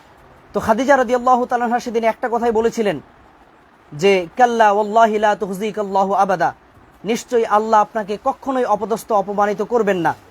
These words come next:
ইন্নাকা লাতাসিলুর রাহিম, কারণ আপনি আত্মীয়তার বন্ধন রক্ষা করেন। ওয়া তাকসিবুল মাদুম, অসহায় মানুষ যারা আছে তাদের আপনি দায়িত্ব গ্রহণ করেন,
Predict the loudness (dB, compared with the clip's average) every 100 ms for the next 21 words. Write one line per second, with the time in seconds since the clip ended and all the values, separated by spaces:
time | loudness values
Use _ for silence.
0 | -12 -4 -2 0 0 2 2 2 2 -4
1 | -2 -2 0 -2 -4 -8 -12 _ -4 -2
2 | 0 -2 -2 -2 -2 0 -2 -2 -2 -2
3 | -2 -4 -4 -4 -2 0 2 0 -2 -12
4 | -10 -6 -4 -6 -4 -2 0 2 2 2
5 | -2 -4 -8 _ -4 -4 0 4 4 2
6 | -4 -14 _ _ -4 -2 -2 -2 0 2
7 | 0 -2 -6 -2 -4 -4 -2 -2 -4 -6
8 | -2 0 0 0 0